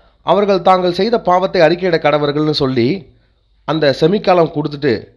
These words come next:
இப்ப அந்த செமிக்காலம்க்கு அடுத்த வசனத்தை பார்க்கும்போது, "அப்படிப்பட்டவன் தான் செய்த குற்றத்தின் நிமித்தம் அபராதத்தின் முதலோடே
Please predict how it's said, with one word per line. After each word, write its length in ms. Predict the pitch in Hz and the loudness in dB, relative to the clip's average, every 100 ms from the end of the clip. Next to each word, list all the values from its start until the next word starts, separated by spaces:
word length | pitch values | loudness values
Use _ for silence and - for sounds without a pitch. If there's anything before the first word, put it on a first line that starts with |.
| _ | _
இப்ப 220 | 135 165 | -4 0
அந்த 140 | 151 135 | 0 2
செமிக்காலம்க்கு 520 | 165 202 208 190 160 | 0 2 2 2 2
அடுத்த 540 | 147 165 175 139 113 - | 0 2 2 2 0 -4
வசனத்தை 380 | 131 165 151 | -2 0 -2
பார்க்கும்போது, 720 | 135 139 135 123 120 104 85 _ _ _ _ _ - | 0 -2 -2 -4 -4 -4 -8 _ _ _ _ _ -6
"அப்படிப்பட்டவன் 600 | 156 262 180 180 185 175 | -2 0 0 0 0 2
தான் 200 | 160 156 | 2 2
செய்த 320 | 160 156 170 | 0 -2 -2
குற்றத்தின் 420 | 165 139 160 156 | -4 -4 -4 -2
நிமித்தம் 300 | 131 127 147 | -4 -4 -2
அபராதத்தின் 540 | 135 127 160 156 156 131 | -2 2 2 2 0 -4
முதலோடே 560 | 127 131 117 104 160 | -2 -2 -2 -4 -6